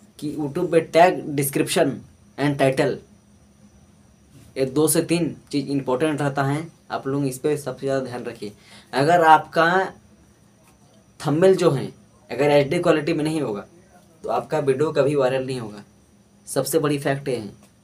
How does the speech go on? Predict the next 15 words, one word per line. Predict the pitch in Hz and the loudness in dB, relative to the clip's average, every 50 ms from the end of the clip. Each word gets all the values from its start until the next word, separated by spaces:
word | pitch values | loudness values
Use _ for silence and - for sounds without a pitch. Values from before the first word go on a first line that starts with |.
| _ _ _ _ _ _ _ _ _ _ _ _ _ _ _ _ - | _ _ _ _ _ _ _ _ _ _ _ _ _ _ _ _ -10
है | 135 | -8
ना? | 135 127 127 127 - - - - - - - | -8 -8 -10 -12 -16 -20 -20 -20 -20 -16 -4
सबसे | - 165 - - - 214 | 0 0 2 4 6 6
बड़ा | 196 202 196 202 | 8 8 8 6
फैक्ट | 202 208 202 196 - | 6 4 2 2 2
ये | 196 156 | 0 0
है, | 135 104 101 - - - _ _ _ _ _ - | 0 -2 -6 -10 -16 -20 _ _ _ _ _ -10
अगर | - 135 139 170 175 | -6 0 2 4 6
आपका | 165 160 170 175 170 - 202 196 190 | 8 8 8 6 4 2 0 0 0
थंबनेल | 196 - - 160 165 180 185 165 131 - - - - _ _ _ _ _ _ _ | 0 -4 -4 -2 2 4 4 4 4 0 -4 -8 -16 _ _ _ _ _ _ _
एचडी | 127 135 135 131 165 165 | -2 -2 0 0 0 0
क्वालिटी | 165 165 160 160 151 160 160 | 2 2 2 2 2 0 -2
में | 160 156 | -2 -2
नहीं | 156 156 156 | -2 -2 -4
होगा, | 139 113 107 101 | -4 -6 -6 -8